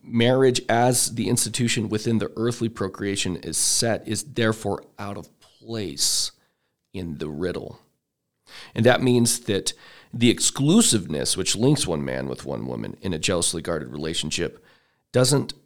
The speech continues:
in s-, the same sense, apply. Uh, people in heaven will be like angels who don't marry or procreate because they are eternal. This is very,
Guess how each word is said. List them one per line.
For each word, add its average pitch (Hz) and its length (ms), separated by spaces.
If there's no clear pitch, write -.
in 110 80
s-, - 140
the - 140
same 113 440
sense, 104 720
apply. - 640
Uh, 80 340
people 117 300
in 101 80
heaven 98 220
will 98 100
be 98 140
like 90 280
angels 107 480
who 90 100
don't 98 340
marry 87 320
or 78 40
procreate 113 460
because 87 320
they - 160
are 69 340
eternal. - 640
This - 120
is 117 160
very, 127 580